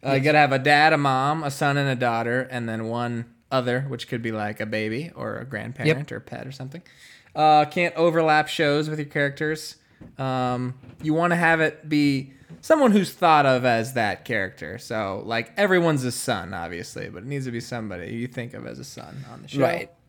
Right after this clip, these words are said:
Speaker 1: Uh, and then, uh, that's about it. So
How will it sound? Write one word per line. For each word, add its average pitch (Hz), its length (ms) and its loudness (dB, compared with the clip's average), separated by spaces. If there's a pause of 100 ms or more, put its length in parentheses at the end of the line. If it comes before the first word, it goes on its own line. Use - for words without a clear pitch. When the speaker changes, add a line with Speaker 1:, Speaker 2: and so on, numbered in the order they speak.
(760)
Speaker 1:
Uh, 139 540 0
and 151 180 -4
then, 151 540 -2 (240)
uh, 151 440 -4
that's 175 180 -4
about 226 160 2
it. 165 80 -4
So 202 300 6